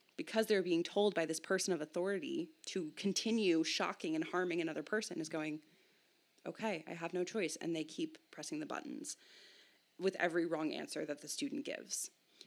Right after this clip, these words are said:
By two hundred and eighty-five volts, the student is, um, s-,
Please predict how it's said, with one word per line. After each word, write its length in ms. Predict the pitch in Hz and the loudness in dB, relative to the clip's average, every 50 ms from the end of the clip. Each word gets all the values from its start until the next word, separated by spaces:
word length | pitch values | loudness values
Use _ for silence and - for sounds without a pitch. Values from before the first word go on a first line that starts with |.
| _ _ _ _ _ _ _ - | _ _ _ _ _ _ _ 4
By 140 | 196 185 185 | 6 6 6
two 280 | 180 - - 247 247 | 4 2 2 2 4
hundred 280 | 226 247 269 277 277 233 | 4 4 4 4 4 2
and 80 | - - | 2 2
eighty-five 540 | 180 190 180 214 214 - 185 190 196 175 - | 0 0 0 0 0 0 2 2 2 0 -2
volts, 540 | 147 147 151 190 - - - - - - - _ _ _ _ _ _ _ _ - - - | -4 -2 -2 -4 -4 -6 -6 -6 -6 -8 -10 _ _ _ _ _ _ _ _ -20 -20 -12
the 200 | - - 175 165 | -2 2 2 2
student 720 | - - - - 240 247 233 190 165 147 190 202 - - - _ _ _ _ _ _ _ _ _ _ _ _ - | 2 2 0 0 0 2 4 4 4 2 2 0 -2 -6 -6 _ _ _ _ _ _ _ _ _ _ _ _ 0
is, 600 | - 185 175 170 165 160 156 156 - - - - - _ _ _ _ _ - - | 2 4 4 4 4 2 0 -2 -4 -6 -6 -6 -8 _ _ _ _ _ -8 -6
um, 460 | 160 160 147 139 123 127 131 147 - - - - - | -4 -2 -2 -2 -4 -4 -6 -8 -8 -12 -20 -16 -8
s-, 260 | - - - - - | -2 0 0 0 0